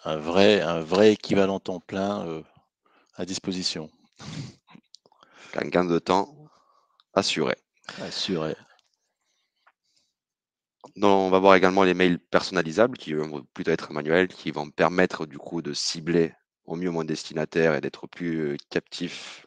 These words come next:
Speaker 2: dans le, mon corps d'email. Ici, par exemple, je suis dans ma relance numéro une manuelle, mon contact Tatiana, je la connais, je peux personnaliser l'email, euh,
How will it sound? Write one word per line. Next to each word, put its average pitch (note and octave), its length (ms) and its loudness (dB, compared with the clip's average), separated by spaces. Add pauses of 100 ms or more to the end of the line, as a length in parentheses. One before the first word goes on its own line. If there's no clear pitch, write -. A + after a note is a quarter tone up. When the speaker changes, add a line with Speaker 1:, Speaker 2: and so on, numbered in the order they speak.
Speaker 2:
dans D2+ 140 -8
le, C#2 360 -6
mon D2+ 120 -10
corps C#2+ 180 -12
d'email. D#2+ 360 -2
Ici, E2+ 300 -10
par D2+ 220 -2
exemple, D2+ 420 -6
je - 60 -10
suis - 100 -14
dans C#2 80 -10
ma C#2+ 120 -6
relance C#2+ 400 -10
numéro D2 320 -6
une D#2+ 160 -10
manuelle, D2 500 0 (380)
mon E2+ 140 -4 (200)
contact D#2+ 520 -2
Tatiana, D#2 600 0 (760)
je G#2 120 -2
la E2 120 6
connais, D2 380 -4 (220)
je E2 140 -10
peux E2 140 -6
personnaliser D#2 760 0
l'email, D2+ 360 -4 (3500)
euh, D2+ 560 -6